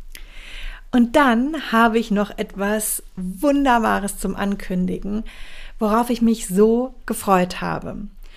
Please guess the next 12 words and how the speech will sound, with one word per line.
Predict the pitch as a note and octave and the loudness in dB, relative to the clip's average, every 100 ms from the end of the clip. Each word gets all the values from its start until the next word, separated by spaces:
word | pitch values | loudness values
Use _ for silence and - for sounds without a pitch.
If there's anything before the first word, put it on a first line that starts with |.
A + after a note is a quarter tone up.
| - | -4
Wir | G3 G#3+ | 0 6
haben | D4 E4 | 6 6
in | D#4 C4 | 0 0
den | C4 | 0
letzten | B3 A#3+ - A#3 G#3 | 0 -2 -2 0 2
Wochen | G3 F#3+ F#3+ F3+ - | 2 0 -4 -6 -2
an | F#3+ F#3+ | -4 -2
einem | F#3+ F#3 F3+ | -2 0 -2
Geschenk | F3+ - - G3 F#3+ - | 0 0 2 2 0 -4
für | - F3+ | -2 -2
dich | F3+ F3 - | -2 -6 -6
gebastelt. | E3+ E3+ D#3+ - - D3+ - - | -4 -4 -4 -6 -6 -6 -6 -14